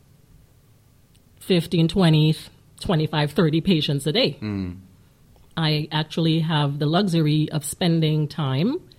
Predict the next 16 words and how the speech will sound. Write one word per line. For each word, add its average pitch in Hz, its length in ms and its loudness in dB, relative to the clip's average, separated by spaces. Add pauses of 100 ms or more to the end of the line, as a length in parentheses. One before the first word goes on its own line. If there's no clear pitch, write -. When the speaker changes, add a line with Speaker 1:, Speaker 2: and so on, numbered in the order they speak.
(560)
Speaker 1:
with, 151 420 0 (720)
I 160 40 -14
don't - 100 -16
know, 147 120 -10
maybe 165 200 -2
two 247 220 -2
to 185 80 0
three 359 200 0
patients 151 480 -4
a 156 60 -6
day 104 260 -10 (960)
and 165 360 0
really 185 240 4
getting 156 340 0
to 180 120 -2
know 180 560 0